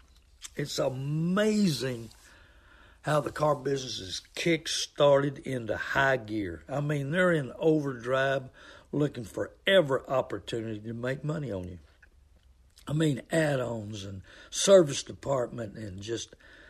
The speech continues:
you know, and it, these are billionaires now that own these dealerships, not mom and pop, billionaires.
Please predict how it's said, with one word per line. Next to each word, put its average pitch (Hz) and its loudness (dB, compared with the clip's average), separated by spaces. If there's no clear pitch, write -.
you 151 -2
know, 139 2
and 127 -6
it, 139 -4
these 180 2
are 165 6
billionaires 123 0
now 139 -2
that 113 -4
own 104 -8
these 101 -10
dealerships, 107 -8
not 180 -2
mom 151 -2
and 104 -12
pop, 104 -8
billionaires. 131 -2